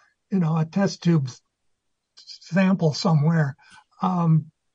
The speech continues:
so we wanna make sure that our family knows these things. And I, I think it's, it's great that, you know, that,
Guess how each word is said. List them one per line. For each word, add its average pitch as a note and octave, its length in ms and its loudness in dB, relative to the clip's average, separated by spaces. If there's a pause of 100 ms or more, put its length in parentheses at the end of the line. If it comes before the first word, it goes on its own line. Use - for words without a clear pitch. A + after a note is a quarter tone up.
(140)
so G3 200 -2
we F#3+ 120 4
wanna A3+ 200 4
make G#3 200 0
sure C4+ 220 -6
that F#3+ 140 -2
our E3+ 120 0
family G3+ 360 0
knows A3+ 340 2
these D#3+ 220 -4
things. D#3+ 200 0
And E3 100 2
I, D#3+ 100 2 (100)
I F#3+ 60 0
think F#3 240 -2
it's, E3 180 -4 (140)
it's F3+ 180 -2
great G#3 360 0
that, F#3 140 -2 (480)
you F#3+ 100 2
know, E3 160 4
that, D#3+ 160 4